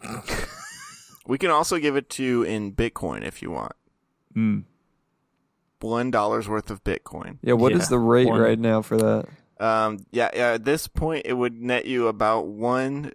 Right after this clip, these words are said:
Speaker 2: twenty-three thousand thousandth of a Bitcoin.
Speaker 3: Yep.
Speaker 2: Which is not much, but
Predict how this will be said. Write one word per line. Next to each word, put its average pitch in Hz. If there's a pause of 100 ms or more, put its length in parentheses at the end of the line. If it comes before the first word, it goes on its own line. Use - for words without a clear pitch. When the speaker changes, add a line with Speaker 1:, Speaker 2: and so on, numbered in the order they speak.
(180)
Speaker 2:
twenty-three 120
thousand 107
thousandth 131 (200)
of 117
a 107
Bitcoin. 104 (1300)
Speaker 3:
Yep. 110 (720)
Speaker 2:
Which 110
is 104
not 110
much, - (200)
but 123